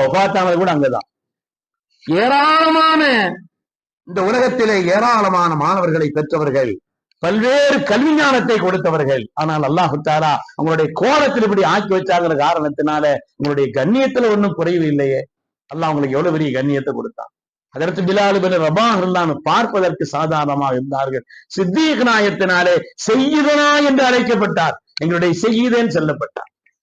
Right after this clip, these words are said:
அதனால் அருமையான முஃமினீன்களே, நாம் அல்லாஹ் சொல்லித்தரக்கூடிய ஒரு பாடம், யாரையும் பார்த்து அவங்களுடைய கோலத்தை, அவங்களுடைய நிலைகளை பார்த்து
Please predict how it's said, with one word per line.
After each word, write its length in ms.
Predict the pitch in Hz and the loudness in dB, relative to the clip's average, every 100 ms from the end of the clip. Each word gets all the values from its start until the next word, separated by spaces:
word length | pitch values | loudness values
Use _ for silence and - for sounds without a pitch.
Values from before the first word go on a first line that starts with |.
| - | -14
அதனால் 360 | 113 151 196 | -6 -2 0
அருமையான 640 | 147 123 147 151 165 160 131 | 0 0 -2 0 -2 -2 -2
முஃமினீன்களே, 720 | 113 156 196 165 127 127 123 104 - _ _ | -2 -2 0 0 0 0 -2 -2 -8 _ _
நாம் 340 | 120 143 135 | -6 -4 -2
அல்லாஹ் 460 | 120 160 202 202 175 | -2 -2 0 0 0
சொல்லித்தரக்கூடிய 760 | 147 202 - 175 151 147 135 | -2 -2 -2 -2 -2 -4 -2
ஒரு 220 | 123 120 - | -2 -4 -4
பாடம், 560 | 135 160 196 175 151 127 - _ | -2 0 0 0 -2 -4 -10 _
யாரையும் 1120 | - 113 127 151 170 190 208 240 254 233 202 - | -10 -6 -4 -2 -2 0 0 0 0 0 -2 -2
பார்த்து 500 | 139 147 143 - 131 131 131 - - | -2 0 -2 -2 0 0 -2 -8 -8
அவங்களுடைய 300 | 123 123 123 | -2 -2 -2
கோலத்தை, 720 | - 165 170 147 - 135 131 | 0 0 0 0 -2 -2 -2
அவங்களுடைய 380 | 131 143 135 139 | -2 -2 0 0
நிலைகளை 420 | 131 202 208 165 - | 0 2 2 0 -2
பார்த்து 540 | 135 127 135 127 123 | -2 -2 -2 -2 -4